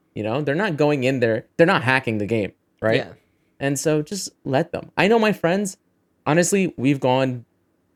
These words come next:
Speaker 1: to their opening worlds, we've dropped them golden runes, 'cause at some point as I stated, you get to a, a, a part of the game where those don't do anything. You know, they end up
Speaker 2: Yeah.
Speaker 1: becoming,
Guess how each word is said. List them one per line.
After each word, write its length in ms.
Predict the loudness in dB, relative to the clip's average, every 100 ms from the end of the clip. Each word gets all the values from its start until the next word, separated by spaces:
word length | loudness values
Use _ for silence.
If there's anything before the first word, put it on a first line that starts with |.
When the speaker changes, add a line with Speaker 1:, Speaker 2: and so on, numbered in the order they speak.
| -12
Speaker 1:
to 160 | -4 2
their 240 | 4 4
opening 220 | 0 -2
worlds, 280 | 0 0 0
we've 120 | -4 -2
dropped 260 | -2 -2
them 180 | -4 -6
golden 320 | -4 -4 -4
runes, 220 | -4 -6
'cause 120 | -6 -4
at 60 |
some 180 | 0 0
point 380 | 2 2 2 0 _ _ _ _ -8
as 180 | -2 0
I 60 |
stated, 340 | 0 0 0 0
you 60 | 0
get 140 | 0
to 100 | 0
a, 380 | -2 -4 -6 2
a, 120 | 2 2
a 160 | -4 -4
part 260 | -2 -2
of 40 | 0
the 60 |
game 240 | -2 -2 -2
where 100 | -2
those 340 | 0 0 0
don't 280 | -2 -6 -4
do 120 | -6
anything. 300 | -6 -8 -14 -18 -12
You 60 | -6
know, 120 | -2
they 120 | 2
end 160 | 2 2
up 60 | -2
Speaker 2:
Yeah. 80 | -4
Speaker 1:
becoming, 420 | -4 -4 -4